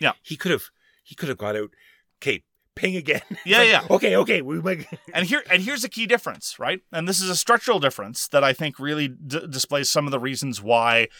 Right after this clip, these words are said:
Speaker 1: City of the Great Machine feels like comparatively a chore, and Sniper Elite moves along at a great clip and feels so much more interactive. There is one hidden player in Sniper Elite. The other three players get to openly talk about what they're doing with each other.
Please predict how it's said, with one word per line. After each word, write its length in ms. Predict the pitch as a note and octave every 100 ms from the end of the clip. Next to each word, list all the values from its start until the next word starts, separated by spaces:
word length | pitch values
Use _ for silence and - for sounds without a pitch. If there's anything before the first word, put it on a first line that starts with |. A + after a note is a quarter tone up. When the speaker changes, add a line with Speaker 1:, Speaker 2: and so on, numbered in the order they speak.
| -
Speaker 1:
City 240 | - E3+ E3
of 40 |
the 40 | C#3+
Great 200 | D3 C3+
Machine 320 | B2+ D3+ C3
feels 420 | - C3+ D3 C3+
like 140 | C3+ -
comparatively 640 | B2 - C3 B2 G#2 G#2+
a 60 | G#2
chore, 540 | - D#4 G#3+ A2 A#2 - - -
and 200 | D3+ D3+
Sniper 360 | - E3 D#3+ C#3
Elite 200 | C#3 D3+
moves 280 | C#3 D#3+ D3
along 240 | C3+ C3 B2+
at 60 |
a 40 | G#2+
great 220 | A#2+ -
clip 220 | - B2+
and 120 | A2+ G2+
feels 320 | - B2+ A2+
so 120 | B2
much 200 | A2+ -
more 160 | A2+ G#2
interactive. 600 | A2 A#2 A#2 - - - - - - - -
There 160 | E3
is 160 | F#3+ C#3
one 400 | C3 D#3+ B3 C4
hidden 360 | A3 G#3 D#3 C#3
player 500 | - A2+ F2 - - _ _ _ _ -
in 420 | D#3 D3 C#3 C3+
Sniper 420 | - D3 C3 A2+
Elite. 340 | G#2 F#2 - - _ _ _ -
The 140 | E3
other 160 | B3 D4
three 200 | A#3 G#3+
players 460 | - D3 C#3 B2 - C#3 G#2+
get 200 | A#3 -
to 180 | A3+ -
openly 440 | G3+ F#3 G3+ F3+
talk 340 | D3+ - F#3+ -
about 200 | D#3+ C#3+
what 120 | D#3
they're 100 | C#3+
doing 300 | A#2+ D#3+ F3
with 120 | A#2+
each 180 | G#2 -
other. 280 | F#2 F#2+ -